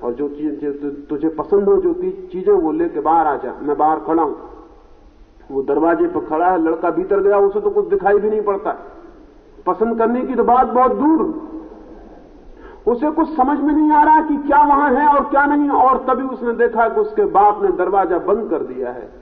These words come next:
और जोर से दरवाजा पीटा है और चिल्लाया कि, "चोर है", और बाप भाग गया। वो लड़का कमरे के भीतर है, सारे घर के लोग जाग गए। अब वो दिया लिए,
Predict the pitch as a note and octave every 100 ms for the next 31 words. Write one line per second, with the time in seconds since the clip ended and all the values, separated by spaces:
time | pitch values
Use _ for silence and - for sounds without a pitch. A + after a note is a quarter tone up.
0 | - - - - E3 G3 F3 - A#3 C#4
1 | C#4+ B3+ A#3 B3 B3 B3 B3 B3 B3 B3+
2 | B3 A#3 A#3 G#3+ A#3 A3+ A3+ A3+ A3+ A3
3 | G#3 A3+ A3+ F#3+ F#3 D#3 D3+ D#3+ D3 C#3
4 | - - - - - - _ _ - _
5 | - - - _ - - - _ - D3+
6 | C#3+ C#3+ D#3 D3+ D#3 F3 E3+ E3+ D3+ F3+
7 | G3 F#3+ E3+ D#3+ F3 D#3+ E3+ F#3+ F3 E3+
8 | - C#3+ D3+ - - - - - - -
9 | _ _ _ _ - - - D3 D#3+ D3+
10 | F3+ F#3+ F#3 F#3+ F#3 - -